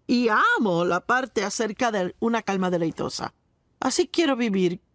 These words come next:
Quiero vivir con una calma deleitosa, sin importar lo que sean mis circunstancias. Quiero tener esa paz y tranquilidad dentro de mí y ese gozo que solo Dios puede dar. La Biblia habla acerca del gozo inefable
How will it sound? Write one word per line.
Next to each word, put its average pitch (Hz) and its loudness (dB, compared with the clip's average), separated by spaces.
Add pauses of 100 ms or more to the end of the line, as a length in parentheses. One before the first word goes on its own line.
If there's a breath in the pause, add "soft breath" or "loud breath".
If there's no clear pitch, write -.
(240)
Quiero 240 0
vivir 240 0
con 214 0
una 226 0
calma 214 0
deleitosa, 190 -2
sin 214 -2
importar 226 -2
lo 285 -2
que 262 -4
sean 240 -2
mis 233 -4
circunstancias. 196 -4 (300)
Quiero 359 0
tener 508 -4
esa 294 0
paz 254 0
y 226 -2
tranquilidad 202 0
dentro 202 -2
de 349 0
mí 233 -2 (520)
y 240 2
ese 233 0
gozo 208 -2 (360)
que 180 0
solo 240 0
Dios 190 -2
puede 180 0
dar. 165 0
La 185 2
Biblia 220 0
habla 226 -2
acerca 233 -2
del 214 0
gozo 226 -2
inefable 269 -2